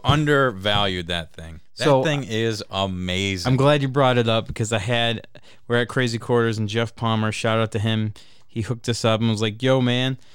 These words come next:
Speaker 2: you guys want some pizza?" And he, he ordered one, and I had another piece. And this one, I, like, you could tell it was actually cooked a little longer or
Speaker 1: Yeah.
Speaker 2: something, a little crispier. That fucker was awesome.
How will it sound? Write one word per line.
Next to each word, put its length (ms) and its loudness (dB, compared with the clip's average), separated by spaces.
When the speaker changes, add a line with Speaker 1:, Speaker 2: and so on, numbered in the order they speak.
Speaker 2:
you 80 -8
guys 140 -2
want 160 -4
some 100 -12
pizza?" 500 0
And 140 0
he, 240 2
he 180 -6
ordered 380 -2
one, 300 -2
and 120 -4
I 100 -2
had 240 0
another 340 -2
piece. 340 -6
And 260 -6
this 240 0
one, 260 2
I, 280 -4
like, 240 -6
you 120 -8
could 140 -6
tell 220 2
it 60 2
was 160 -2
actually 300 -4
cooked 320 -6
a 40 -4
little 240 -4
longer 540 -2
or 60 -4
Speaker 1:
Yeah. 100 0
Speaker 2:
something, 340 0
a 380 -10
little 140 0
crispier. 640 -6
That 160 -12
fucker 260 -4
was 140 -6
awesome. 520 0